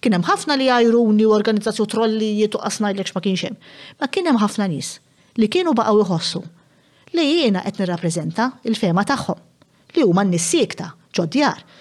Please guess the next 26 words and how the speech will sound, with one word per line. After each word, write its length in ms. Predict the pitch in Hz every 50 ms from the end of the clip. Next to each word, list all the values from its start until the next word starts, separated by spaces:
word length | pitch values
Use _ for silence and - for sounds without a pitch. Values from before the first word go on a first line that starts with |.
| - - -
Fil-verità, 480 | - 226 208 202 175 185 196 - 269 254
meta 220 | 214 202 - 196 180
ħriġ 200 | 190 180 - -
fi 20 |
two 140 | 170 208 175
thousand 260 | 202 180 165 175 170
seventeen, 540 | 170 175 165 165 165 165 262 294 302 240 175 165 - - - - - _ _ _ _ -
arġajt 420 | 269 254 220 196 190 180 185 - -
lajt. 360 | 339 262 190 - - - - _ _ _ _ _ _ _ _ _ _ _ _ _ -
Qed 100 | 180 -
tifhimni? 400 | - 170 170 247 247 262 262 294 339 349 254 233
Vol 180 | 247 226 226
diri, 540 | 208 233 233 220 220 214 220 226 - - -
kien 220 | - - 277 254 196
hemm 160 | 190 208 208
nies 480 | 233 - - - - - - 359 339 -
li 80 | 240 -
kienu 200 | 233 202 208 -
qed 180 | 220 220 - -
jifhmu 400 | - 403 381 - - 226 202 190
dak 160 | 190 165 -
li 80 | 190
qed 140 | - - 180
nipprova 320 | 170 170 170 165 160 160 160
nagħmel 240 | 160 160 156 156 147
jien, 240 | 151 156 208 254